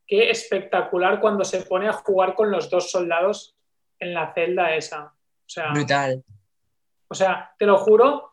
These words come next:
Speaker 1: que ahí sí que veía a Yoda ya como pa, pa, pa. O sea, me dejó como Dios. No, no, es que como podéis ver, sí, capitulazo. O sea,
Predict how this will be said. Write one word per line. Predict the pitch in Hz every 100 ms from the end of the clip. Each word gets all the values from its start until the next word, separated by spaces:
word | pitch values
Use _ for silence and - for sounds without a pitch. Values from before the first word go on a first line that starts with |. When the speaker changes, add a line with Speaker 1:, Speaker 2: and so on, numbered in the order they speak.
| _
Speaker 1:
que | - 196 - -
ahí | 196 208
sí | 202 269
que | 262
veía | 214 190 208 226
a | 185
Yoda | 175 196 190 165
ya | 165 165 151 -
como | 165 160
pa, | 254 262 220 -
pa, | 247 226 202
pa. | 247 233 196 170
O |
sea, | - 185
me | 185
dejó | 175 190 185
como | 226 208 180 165 - _ _ - _ _ _ _ _ _ -
Dios. | 175 175 -
No, | 202 240
no, | 233 180
es | -
que | 180
como | 180 175
podéis | 170 175 185 202
ver, | 175 202 220 202 _
sí, | - 170 151
capitulazo. | 160 160 156 160 156 - 151 156
O | 147
sea, | - 151 147 147